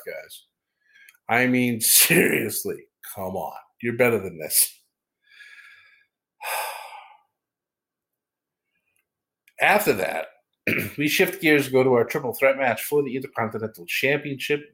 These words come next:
Big E defending against both Sami Zayn and Apollo. Outstanding match. Love this finish.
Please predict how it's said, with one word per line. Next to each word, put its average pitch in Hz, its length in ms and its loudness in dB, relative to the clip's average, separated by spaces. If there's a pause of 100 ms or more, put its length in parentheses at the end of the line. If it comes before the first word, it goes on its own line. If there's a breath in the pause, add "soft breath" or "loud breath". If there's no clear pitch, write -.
Big 135 200 -2
E 131 320 -4
defending 131 520 0
against 117 440 -6
both 117 220 -2
Sami 135 320 0
Zayn 117 540 -4
and 123 600 0 (180)
Apollo. 117 800 0 (1080 loud breath)
Outstanding 120 560 2
match. 90 440 -8 (1300)
Love 143 340 6
this 120 180 -4
finish. 78 600 -6